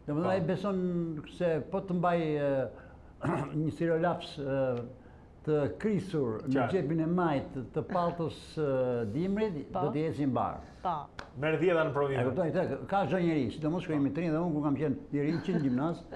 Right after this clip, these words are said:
Speaker 2: <laughs>
Speaker 1: kam pasur, ë, besytni të tilla, beskotësi të tilla.
Speaker 2: Me
Speaker 3: Aha.
Speaker 2: kë këmbë hyn, me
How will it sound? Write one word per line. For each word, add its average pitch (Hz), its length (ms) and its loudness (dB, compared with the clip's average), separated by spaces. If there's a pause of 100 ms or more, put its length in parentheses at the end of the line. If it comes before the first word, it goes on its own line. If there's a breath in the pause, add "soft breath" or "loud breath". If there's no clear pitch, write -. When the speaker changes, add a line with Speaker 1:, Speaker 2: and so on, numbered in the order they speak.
(140)
Speaker 2:
<laughs> - 320 -10
Speaker 1:
kam 143 160 0
pasur, 151 520 0
ë, 131 180 2 (420)
besytni 123 360 -2
të - 100 -10
tilla, 101 260 -2 (140)
beskotësi 110 640 -2
të 101 140 -4
tilla. 87 280 -4 (140)
Speaker 2:
Me 123 100 -4
Speaker 3:
Aha. 180 80 -2
Speaker 2:
kë 147 80 0
këmbë 147 320 0
hyn, 151 320 0
me 135 140 -2